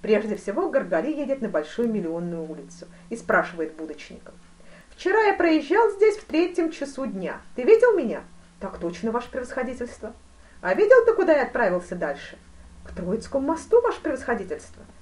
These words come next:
«Хорошо». Генерал направляется к Троицкому мосту. При въезде на мост он спрашивает у другого будочника:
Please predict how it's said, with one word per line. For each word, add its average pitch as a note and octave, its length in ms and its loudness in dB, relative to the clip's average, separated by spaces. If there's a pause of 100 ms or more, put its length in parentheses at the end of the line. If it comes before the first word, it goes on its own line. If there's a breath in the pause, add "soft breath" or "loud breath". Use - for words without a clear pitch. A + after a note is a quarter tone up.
(180)
«Хорошо». B3+ 760 -2 (760 soft breath)
Генерал E3+ 360 -4
направляется A#3 640 -4
к - 60 -14
Троицкому E3+ 540 -8
мосту. - 420 -12 (520 loud breath)
При A3+ 140 -2
въезде A#3 380 0
на G#3+ 100 -2
мост C#4+ 300 -4
он A#3 80 -2
спрашивает C#4 520 -4
у C#4 40 -2
другого A#3 420 -2
будочника: D#3 640 -14